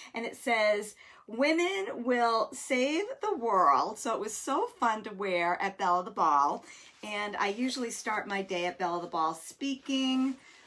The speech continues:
with my good friend Arthur Anton, who's always, already, always also been a guest on the show. But I wear it with black jeans, and I wear it with high heel sneakers. And then as the day went on, I took the jacket off. I put low, flat sneakers on.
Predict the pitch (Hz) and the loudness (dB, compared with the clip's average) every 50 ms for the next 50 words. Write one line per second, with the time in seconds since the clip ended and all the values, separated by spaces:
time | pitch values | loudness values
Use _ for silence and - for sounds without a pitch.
0 | - - 196 208 196 196 208 190 180 175 196 190 190 - - 175 175 175 - - | -20 -12 -8 -8 -8 -6 -6 -8 -8 -6 -6 -8 -6 -6 -6 -6 -6 -4 -2 -2
1 | 185 180 - - 185 - - - - 302 294 302 302 302 - 294 269 269 269 262 | -4 -4 -4 -8 -10 -10 -8 -2 0 2 2 2 0 0 0 2 2 4 4 4
2 | 262 269 262 233 208 269 262 269 277 269 262 - - - 277 277 269 269 - - | 2 2 0 0 2 2 2 2 2 -2 -6 -2 0 2 4 4 2 0 0 2
3 | 262 262 269 262 269 269 254 - _ - - - _ _ _ - 277 294 311 - | 2 4 4 2 -2 -4 -6 -8 _ -14 -14 -14 _ _ _ 0 0 0 0 -2
4 | 320 247 254 240 247 240 240 233 - 247 233 226 233 - - 262 226 226 226 226 | -4 -4 -4 -4 -2 -2 -4 -2 -4 -6 -6 -4 -6 -4 -2 0 0 0 0 -2
5 | 220 - - - - - 302 330 330 320 320 226 240 - - 277 277 277 285 285 | -2 -6 -12 -16 -12 -6 -2 0 2 2 2 0 -2 -2 2 4 4 4 4 2
6 | - - - 247 240 240 233 220 226 208 202 202 214 202 - 185 - - - 226 | 0 -6 -4 -2 -2 -2 -4 -6 -8 -8 -6 -6 -6 -6 -6 -8 -8 -4 -2 -2
7 | 226 226 226 240 220 214 214 - - 208 196 190 - 208 196 190 185 185 185 - | -2 -2 -4 -6 -6 -8 -10 -12 -12 -12 -12 -10 -8 -8 -6 -6 -6 -8 -10 -12
8 | - - - - - - - - 196 202 196 202 196 190 190 185 196 - - - | -16 -20 -20 -20 -20 -16 -12 -10 -10 -6 -4 -4 -2 -2 -2 -4 -6 -6 -6 -4
9 | - 202 202 196 - - 196 196 240 208 202 202 202 202 196 190 185 185 180 180 | -4 -4 -4 -4 -8 -12 -10 -8 -6 -6 -4 -4 -4 -4 -4 -2 0 2 2 2
10 | 175 170 175 175 170 117 123 - 208 170 - - 180 180 - 226 208 185 190 202 | 2 2 0 -2 -2 -4 -6 -8 -10 -12 -10 -10 -12 -10 -4 0 2 2 2 0
11 | - 202 196 190 180 180 175 175 175 175 175 - - - - 165 170 - - 196 | -2 -4 -2 -2 0 0 0 0 0 -2 -2 -4 -10 -12 -10 -10 -10 -8 -8 -10
12 | - - - 190 196 190 190 190 190 190 190 190 - 196 190 180 180 170 - - | -8 -8 -6 -6 -2 -2 0 0 0 -2 -2 -6 -6 -2 0 2 2 0 0 -6
13 | - - 190 180 175 - 180 180 165 170 170 165 165 165 170 170 170 170 | -12 -10 -10 -10 -8 -6 -6 -6 -4 -4 -2 -2 -2 0 0 -2 -2 -4